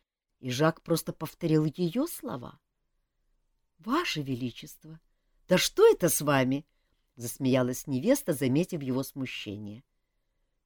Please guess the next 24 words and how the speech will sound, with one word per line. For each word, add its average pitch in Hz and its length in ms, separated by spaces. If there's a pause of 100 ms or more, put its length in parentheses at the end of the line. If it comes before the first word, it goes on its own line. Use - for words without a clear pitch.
«Не 139 120
подобает 294 720
королю 359 360
стесняться 202 640
заслуженных 180 640
комплиментов. 220 840 (1160)
Вы 240 260
мне, 208 360
между 240 300
прочим, 359 500 (340)
их 254 200
каждый 240 400
день 453 240
говорили, 156 540
и 156 80
очень 156 380
много. 262 580 (640)
И 160 100
раз 208 380
уж 185 160
речь 185 280
зашла 170 380
о 185 60
комплиментах, 156 1040